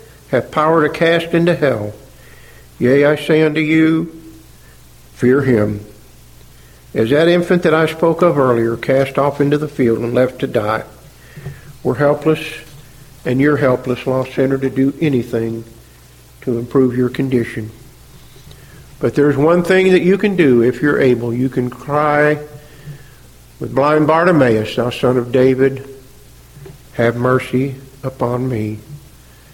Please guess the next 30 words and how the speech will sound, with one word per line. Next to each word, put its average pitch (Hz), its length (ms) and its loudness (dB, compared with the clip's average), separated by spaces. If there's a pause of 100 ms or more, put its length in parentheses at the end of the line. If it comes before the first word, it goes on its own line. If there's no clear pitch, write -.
(240)
And 127 160 2
you 151 120 6
won't 175 220 4
even 185 220 0
be 185 160 4
able 185 220 0
to 185 40 -2
do 190 220 0
that 131 280 2
unless 120 360 -4
God 127 420 -2 (540)
provides 127 440 0
you 131 140 2
the 135 80 2
grace 135 420 2
to 135 80 -4
do 113 220 0
so. 101 380 -10 (2000)
Sure, 139 340 2
you 143 160 4
might 160 300 2 (760)
be 135 140 2
concerned 123 540 0
about 123 380 -4
your 139 140 -6
soul 117 400 -2
and 123 100 -4
going 117 260 -4
to 127 80 -6
hell, 107 400 -8